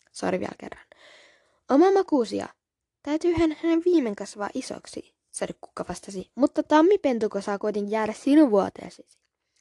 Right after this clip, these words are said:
Simpukkasydän sihisi. Myrskypentu ei varmastikin jo tottunut omaan vuoteeseen, kun on niin kauan pentu parantajan pesässä.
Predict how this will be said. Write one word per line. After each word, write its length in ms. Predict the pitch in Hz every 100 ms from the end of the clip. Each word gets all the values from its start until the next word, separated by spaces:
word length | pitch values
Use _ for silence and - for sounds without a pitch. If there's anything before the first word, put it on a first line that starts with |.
| - _
Simpukkasydän 760 | - 226 190 - - 190 175
sihisi. 480 | 175 185 185 - - _ _ _ _ _ _ _
Myrskypentu 520 | 320 349 - 302 269 247
ei 160 | 220
varmastikin 680 | 233 294 294 240 - 208 - _
jo 60 | 202
tottunut 480 | 226 233 - 190 185
omaan 220 | 190 185
vuoteeseen, 580 | 196 196 202 202 233 214 -
kun 160 | 220
on 200 | 208 208
niin 160 | 226 208
kauan 280 | 202 190 190
pentu 220 | 202 190 _ _ _ _ -
parantajan 500 | 269 277 226 196 196
pesässä. 460 | 202 190 - -